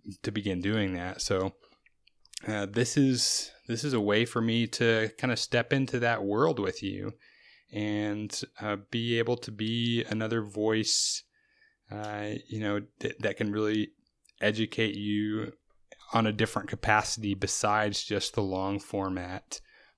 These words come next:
podcast. So anyways, I'm really excited about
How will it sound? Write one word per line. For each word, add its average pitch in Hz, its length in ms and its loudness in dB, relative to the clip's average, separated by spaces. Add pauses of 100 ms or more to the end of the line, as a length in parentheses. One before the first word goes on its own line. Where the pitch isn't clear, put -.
podcast. 95 920 -6
So 104 400 0 (840)
anyways, 139 520 6 (140)
I'm 107 180 -2
really 151 300 8
excited 117 600 4
about 107 640 2